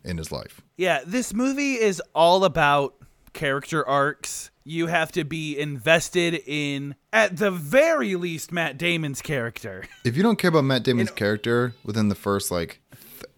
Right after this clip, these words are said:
Speaker 1: I would say you have to go at least one session with Robin Williams. If you can't do the first session with Robin Williams and Matt Damon, then quit the rest of the movie 'cause this thing is not for you.
Speaker 2: Yeah. Um, I would, uh, this is not relevant at all, but it is weird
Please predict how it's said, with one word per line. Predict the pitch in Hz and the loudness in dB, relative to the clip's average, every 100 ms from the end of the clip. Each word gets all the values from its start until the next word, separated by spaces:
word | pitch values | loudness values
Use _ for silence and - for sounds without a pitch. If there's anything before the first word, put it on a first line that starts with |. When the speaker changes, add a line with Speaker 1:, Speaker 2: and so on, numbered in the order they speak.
| - | 0
Speaker 1:
I | 156 | 2
would | 156 | 4
say | 180 | 4
you | 180 139 | 4 4
have | 131 151 - | 4 2 0
to | |
go | 139 131 123 | 2 4 4
at | 98 | 2
least | 117 120 - | 0 -2 0
one | 107 104 | -2 -2
session | 101 92 95 | -2 -2 -2
with | 87 85 _ | -4 -6 _
Robin | 101 90 82 | 0 0 -2
Williams. | 71 50 - - | -6 -12 -16 -16
If | 95 113 | -10 -2
you | 165 | 2
can't | 180 147 131 | 2 2 2
do | |
the | 117 | 2
first | - 117 120 - | 0 0 0 2
session | 113 110 107 | 0 0 -2
with | 90 | -2
Robin | 101 101 98 | 2 2 2
Williams | 92 92 92 92 - - _ 85 | 0 0 0 -2 -6 -12 _ -6
and | 90 90 90 | -4 -2 -2
Matt | 82 | -2
Damon, | 95 92 101 104 - _ _ | -2 -2 -2 -4 -8 _ _
then | 92 92 85 | -4 -2 -2
quit | - 104 | -2 0
the | 98 | 0
rest | 95 - | -2 -2
of | 90 | -4
the | |
movie | 85 80 | -4 -6
'cause | 80 | -8
this | - - | -8 -6
thing | 80 | -6
is | 76 76 | -6 -8
not | 76 | -10
for | - | -10
you. | 53 - _ | -12 -14 _
Speaker 2:
Yeah. | 160 170 117 87 - - | -4 -2 -2 -6 -12 0
Um, | 196 196 196 - | 4 4 0 -2
I | 202 208 208 | 2 4 2
would, | 175 156 202 226 247 277 294 269 _ 220 | -4 -2 2 4 4 2 -4 -10 _ 0
uh, | 214 208 - _ | 0 -2 -12 _
this | 220 285 262 208 - | -6 -4 -4 -6 -4
is | 196 185 | -2 2
not | 190 156 | 2 4
relevant | 147 151 170 190 196 | 2 0 0 -2 -2
at | 190 | 2
all, | 185 202 202 - - | 4 2 0 -10 -4
but | 208 | 0
it | 202 202 | 0 0
is | 240 262 165 | -4 -4 -6
weird | 170 196 185 160 135 127 | -6 -4 -2 -2 -4 -8